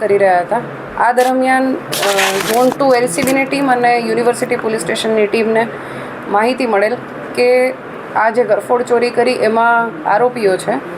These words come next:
કમલેશ ફુલારામ માલી, અરવિંદસિંહ મોહમ્મદસિંહ ચૌહાણ અને અગ્રારામ વરજોંગારામ ચૌધરી. આ ત્રણ આરોપીઓ આમાં સંડોવાયેલા છે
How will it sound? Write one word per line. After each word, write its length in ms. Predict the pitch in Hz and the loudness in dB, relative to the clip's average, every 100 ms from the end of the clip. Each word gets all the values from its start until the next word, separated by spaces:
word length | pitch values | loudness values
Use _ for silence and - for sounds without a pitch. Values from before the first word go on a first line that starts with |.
| 165 - - - | -10 -10 -10 -4
કમલેશ 400 | - 240 269 269 - | 0 2 2 0 -2
ફુલારામ 460 | 247 240 247 240 226 | 2 4 4 2 0
માલી, 320 | 214 226 277 - - - - - - - - - | 0 0 -4 -8 -14 -12 -12 -12 -12 -12 -6 0
અરવિંદસિંહ 520 | 233 247 269 269 262 | 2 2 0 2 4
મોહમ્મદસિંહ 460 | 226 233 247 262 214 | 4 4 0 -2 -2
ચૌહાણ 360 | 226 247 185 170 - | 0 2 0 -2 -2
અને 160 | 208 208 | 0 2
અગ્રારામ 760 | 220 220 254 254 262 277 311 - - - - - - 190 | 2 4 4 4 2 -2 -6 -10 -12 -14 -12 -12 -6 0
વરજોંગારામ 680 | 220 240 247 240 233 254 233 - | 2 4 4 4 4 0 -4 0
ચૌધરી. 360 | 220 190 160 135 - - - - - | 2 2 0 -2 -10 -12 -12 -12 -6
આ 80 | - | -2
ત્રણ 340 | 214 - 254 262 | -2 0 2 4
આરોપીઓ 420 | 247 247 254 254 | 4 2 2 2
આમાં 200 | 233 240 | 4 2
સંડોવાયેલા 680 | 240 220 240 247 247 254 254 | 0 2 4 6 4 4 0
છે 140 | 269 | 0